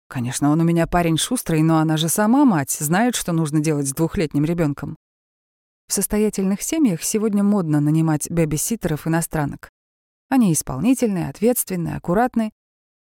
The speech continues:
Выбирая этих нянь, родители пытаются решить собственные проблемы за счёт ребёнка.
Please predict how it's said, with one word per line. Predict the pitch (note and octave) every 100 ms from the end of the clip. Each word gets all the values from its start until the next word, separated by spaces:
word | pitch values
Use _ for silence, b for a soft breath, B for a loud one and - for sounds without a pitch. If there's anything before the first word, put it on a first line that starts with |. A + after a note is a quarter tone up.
| _ _
Выбирая | G3+ A3+ A#3+ C4 A#3+
этих | - A#3 A#3 -
нянь, | C4+ D4+ B3+
родители | F#3 A3+ B3+ G3+
пытаются | - F#3+ - G#3+ G3 F#3+
решить | F#3 F3+ A#3+ -
собственные | G#3+ - - G3 G#3 A3
проблемы | B3+ B3 D4 C#4+ F#3+
за | F#3
счёт | - A3+ -
ребёнка. | G#3+ F#3+ G#3 F#3+ D3+ D3